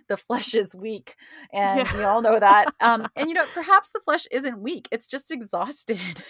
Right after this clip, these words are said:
Speaker 1: <laughs> deep to the
Speaker 2: Mm-hmm.
Speaker 1: bones, tired. So I think the first thing here, and I heard this in a homily, is that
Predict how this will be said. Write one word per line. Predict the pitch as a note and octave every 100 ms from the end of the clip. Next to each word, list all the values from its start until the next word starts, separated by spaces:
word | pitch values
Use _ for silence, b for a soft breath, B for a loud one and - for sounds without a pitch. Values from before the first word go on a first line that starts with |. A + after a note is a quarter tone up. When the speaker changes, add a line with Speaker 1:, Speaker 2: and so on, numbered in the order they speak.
| _
Speaker 1:
<laughs> | _
deep | - B3 B3+ F#3+
to | G#3
the | A3+
Speaker 2:
Mm-hmm. | E3+ D#3
Speaker 1:
bones, | F#3 F#3 F#3+ F#3+ - b b b
tired. | - - F#3+ F3 D3 C3 _ b b b b
So | - C4 A#3+ _ _
I | B3
think | D4 G4+
the | A4+ -
first | G#3+ G#3+ -
thing | B3+
here, | B3+ C4 D4+ -
and | G3+
I | - A3+
heard | C#4 D4+
this | D4+
in | C4
a |
homily, | G3 F#3 G3+ D#3 C#3+ -
is | F#3+
that | G3 F#3+ F3+